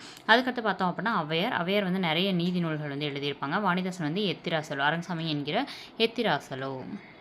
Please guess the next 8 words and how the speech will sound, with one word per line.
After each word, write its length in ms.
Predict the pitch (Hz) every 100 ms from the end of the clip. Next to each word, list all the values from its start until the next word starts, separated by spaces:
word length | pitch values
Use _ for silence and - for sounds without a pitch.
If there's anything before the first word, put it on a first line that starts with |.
| - - - - - - - - - - - - - - - - - - 175
"திக்கெல்லாம் 440 | 175 190 190 262
புகழரும் 440 | 262 190 165 165 202
திருநெல்வேலி" 720 | 175 156 160 156 143 147 147
என்று 200 | 143 147
திருநெல்வேலியின் 580 | 165 185 214 175 160 165
சிறப்பை 300 | 156 143 151
போற்றியவர் 540 | 147 151 147 156 139 175
யார்? 400 | 160 131 131